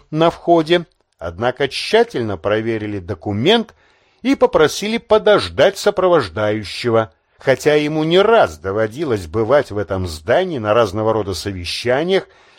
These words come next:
и он неплохо ориентировался в здешних коридорах власти.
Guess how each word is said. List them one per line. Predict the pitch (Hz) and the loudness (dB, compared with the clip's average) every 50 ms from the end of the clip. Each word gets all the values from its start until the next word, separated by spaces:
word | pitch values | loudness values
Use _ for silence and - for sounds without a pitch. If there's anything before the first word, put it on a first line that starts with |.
| _ _ | _ _
и | - 160 | 0 0
он | 202 233 240 240 | 2 2 2 2
неплохо | 262 262 - - 175 190 196 185 - 202 196 | 0 0 0 2 4 4 4 4 2 0 0
ориентировался | - - 170 175 190 196 196 180 - - 131 135 139 147 151 165 160 - - 170 | 2 2 2 2 2 0 -2 -4 -4 -2 0 2 2 4 2 2 0 0 -2 -2
в | 127 104 | -2 -4
здешних | 85 80 85 120 147 143 - - 185 175 - - | -6 -4 0 0 0 0 0 -4 -6 -6 -6 -2
коридорах | - 143 120 113 85 90 87 87 90 - - | -2 -2 -2 -2 -4 -4 -4 -4 -4 -6 -8
власти. | 78 73 78 76 65 65 - - - - - - 60 | -12 -12 -12 -12 -12 -14 -16 -18 -18 -20 -20 -20 -20